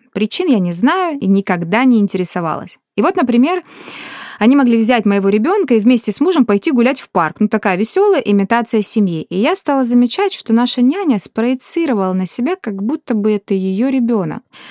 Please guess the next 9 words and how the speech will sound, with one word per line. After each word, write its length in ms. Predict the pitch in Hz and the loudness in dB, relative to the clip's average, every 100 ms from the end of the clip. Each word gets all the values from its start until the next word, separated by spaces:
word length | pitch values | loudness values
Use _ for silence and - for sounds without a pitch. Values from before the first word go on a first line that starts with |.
| - - - | -20 -20 -2
Помню 260 | 294 349 294 | 0 2 0
ситуацию, 600 | - 233 302 370 214 - | 0 0 0 0 -4 -2
Алиса 440 | 185 277 - 233 | -2 0 0 0
вокруг 400 | 208 208 254 214 | 0 -2 -2 0
меня 200 | 202 196 | 0 0
бегает, 480 | 185 302 349 180 160 - | -2 0 0 -2 -4 -6
рядом 320 | 208 320 311 | -2 0 2
сидит 320 | 220 208 254 196 | 0 0 -2 -2
няня. 340 | 160 147 | -4 -6